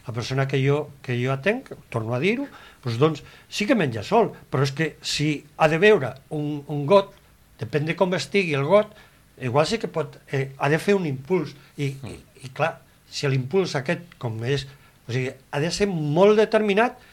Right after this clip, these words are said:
Speaker 1: i moltes vegades, doncs, em diu, «Dona'm el, la beguda.» Per què? Perquè, perquè si no caurà, perquè... Doncs, això és menjar sol? Doncs no. Eh? Menja sol, però amb ajuda.
Speaker 2: Mhm.
Speaker 1: I aquesta ajuda s'ha de mesurar. Igual que, clar,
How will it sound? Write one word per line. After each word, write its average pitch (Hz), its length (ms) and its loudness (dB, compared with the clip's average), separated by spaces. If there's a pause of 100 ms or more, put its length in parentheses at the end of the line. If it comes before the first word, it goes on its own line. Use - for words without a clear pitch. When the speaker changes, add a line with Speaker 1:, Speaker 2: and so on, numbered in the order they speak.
(180)
Speaker 1:
i 143 140 0
moltes 123 320 -2
vegades, 156 300 6
doncs, 151 160 2
em 131 80 0
diu, 135 180 0
«Dona'm 135 440 0
el, 98 180 -10 (240)
la 117 140 -8
beguda.» 104 320 -8
Per 120 200 -6
què? 196 140 4
Perquè, - 380 -10 (260)
perquè 120 260 -8
si 117 100 -6
no 113 100 -6
caurà, 131 440 6
perquè... 135 240 -8 (380)
Doncs, 147 220 -2 (300)
això 135 220 0
és 214 80 2
menjar 208 320 4
sol? 233 240 4 (100)
Doncs 120 240 -8
no. 147 280 2 (1000)
Eh? 165 140 0
Menja 151 400 -2
sol, 240 280 2
però 262 340 2
amb 135 160 -4
ajuda. 123 360 -4 (320)
Speaker 2:
Mhm. - 240 -18
Speaker 1:
I 123 60 -4
aquesta 120 240 -6
ajuda 160 260 -2
s'ha 214 120 -2
de 190 60 0
mesurar. 117 400 -6 (720)
Igual 104 240 -10
que, 175 180 -8
clar, - 180 -6